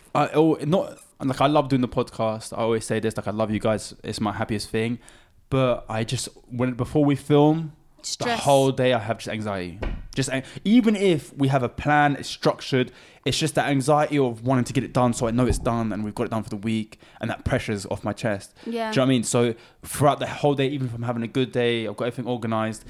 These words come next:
Speaker 1: there's, I'll always have that bit of anxiety and worry, like, "Oh, I've got to film the podcast, got to film the podcast."
Speaker 2: No, it's more like setting up. Uh, that's why I believe if we had a studio,
Speaker 1: Yeah, it'd be a hundred percent di-, uh,
Speaker 2: it'd be a lot better.
Speaker 1: it would be a hundred percent different if we had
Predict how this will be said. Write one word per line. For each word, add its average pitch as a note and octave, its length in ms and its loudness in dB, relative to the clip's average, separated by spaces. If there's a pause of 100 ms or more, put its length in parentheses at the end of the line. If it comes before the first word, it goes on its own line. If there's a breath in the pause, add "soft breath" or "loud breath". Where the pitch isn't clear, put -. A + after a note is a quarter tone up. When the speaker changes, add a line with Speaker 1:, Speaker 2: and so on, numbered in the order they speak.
(220 loud breath)
Speaker 1:
there's, - 340 -8
I'll A2+ 140 -6
always C3 320 -2
have A2+ 100 -6
that A2+ 140 -6
bit C3 60 -6
of G2+ 100 -8
anxiety A2+ 420 -4
and G#2 100 -8
worry, A2 300 -2
like, F#2+ 140 -12
"Oh, - 160 -10
I've - 0 -
got - 100 -8
to - 60 -8
film G#2 140 -10
the - 40 -14
podcast, - 300 -14
got - 80 -14
to - 60 -20
film G2 220 -10
the A2+ 100 -12
podcast." G#2+ 420 -10
Speaker 2:
No, D4 80 -2
it's D4 160 -4
more F4 180 2
like E4+ 180 -4
setting C#4 380 -2
up. C4 180 -2
Uh, B3+ 80 -2
that's C#4 160 -4
why E4 120 4
I - 40 4
believe C#4+ 300 -4
if A#3 100 -12
we C4 60 -4
had B3+ 100 -2
a B3+ 40 -6
studio, A#3+ 840 -4
Speaker 1:
Yeah, B2+ 340 4
it'd C3 120 -4
be C#3+ 80 2
a - 20 0
hundred D3+ 280 0
percent C#3+ 180 -6
di-, C#3+ 100 0
uh, A#2 160 -6
Speaker 2:
it'd C4 140 0
be C4+ 120 -2
a C4 40 0
lot B3+ 200 -2
better. A3 260 -2
Speaker 1:
it C4 40 0
would C#3+ 140 -2
be D3 80 2
a C3 40 2
hundred D3+ 200 0
percent C#3+ 200 -4
different C3 380 0
if A#2+ 200 -8
we B2+ 100 2
had A#2 400 -2